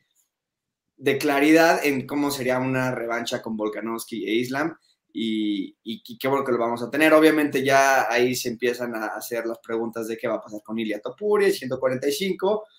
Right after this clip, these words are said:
pero, pues, si todo sale como debería de, de ser, si Volkanovski no se lastima, sé que esa pelea como que sigue intacta, pero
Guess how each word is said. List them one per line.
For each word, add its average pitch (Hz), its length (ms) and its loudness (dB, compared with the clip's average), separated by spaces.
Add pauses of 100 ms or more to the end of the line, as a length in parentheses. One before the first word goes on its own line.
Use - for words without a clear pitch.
(300)
pero, 123 800 4
pues, 117 500 -2
si 123 180 -8
todo 147 720 4
sale 127 520 0
como 113 240 -4
debería 113 420 0
de, 113 420 0 (340)
de 120 160 -4
ser, 165 360 4
si 139 100 -2
Volkanovski 120 580 -2
no 120 180 -2
se 120 120 -6
lastima, 151 500 2
sé 131 160 -6
que 117 100 -4
esa 113 200 -6
pelea 110 280 -6
como 107 260 -8
que 92 300 -10
sigue 113 220 -2
intacta, 160 560 2 (580)
pero 113 920 2